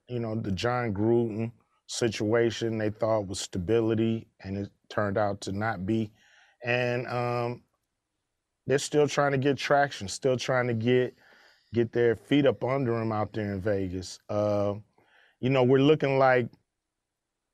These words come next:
Patriots West a little bit, but, you know, for the most part, you know, um, you know, we, we, we, we looking, and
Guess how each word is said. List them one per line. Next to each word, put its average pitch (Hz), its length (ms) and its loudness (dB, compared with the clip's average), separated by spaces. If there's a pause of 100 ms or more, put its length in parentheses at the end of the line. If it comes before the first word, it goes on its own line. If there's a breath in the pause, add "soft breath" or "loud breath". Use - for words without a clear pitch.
(260)
Patriots 135 640 0
West 135 600 -2 (320 soft breath)
a 107 100 0
little 120 280 4
bit, 123 460 2
but, 127 360 4 (180)
you 131 100 -2
know, 120 120 -2
for 120 200 -2
the 117 80 -2
most 131 420 -2
part, 131 440 2 (600 soft breath)
you 113 140 -6
know, 113 220 -4
um, 110 580 -4 (1040)
you 143 80 -10
know, 123 100 -6
we, 131 160 0
we, 117 220 0
we, 120 260 0
we 110 240 0
looking, 135 400 0
and 123 180 -4